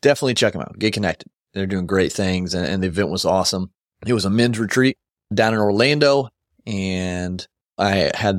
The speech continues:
the humble honor to speak and share at the event along with some other amazing speakers. And so I just,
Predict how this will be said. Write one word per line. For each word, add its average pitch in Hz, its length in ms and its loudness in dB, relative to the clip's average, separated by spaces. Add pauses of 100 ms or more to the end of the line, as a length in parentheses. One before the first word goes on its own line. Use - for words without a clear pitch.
the 90 400 -4
humble 98 640 0
honor 95 380 2
to 92 640 2
speak - 360 0 (180)
and 98 220 -8
share 110 380 0 (360)
at 90 200 -2
the 98 80 2
event 87 580 -2
along 104 400 2
with 98 140 0
some 104 160 0
other 104 180 2
amazing 101 300 0
speakers. 101 560 -2 (320)
And 98 460 -2
so 117 180 4
I 123 100 6
just, 151 220 -2